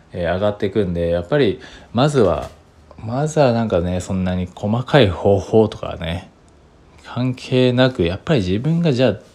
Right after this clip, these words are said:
どういう時に楽しくできるのか、どういうもの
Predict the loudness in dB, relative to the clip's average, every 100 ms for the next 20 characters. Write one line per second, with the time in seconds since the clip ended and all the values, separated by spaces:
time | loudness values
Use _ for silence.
0 | 0 4 6 4 2 -2 -6 -4 -6 0
1 | 2 2 0 -4 -2 -4 -6 -4 -4 -4
2 | -12 -16 -10 -4 -2 2 2 0 -2 -6
3 | -8 0 2 4 4 2 0 0 0 -2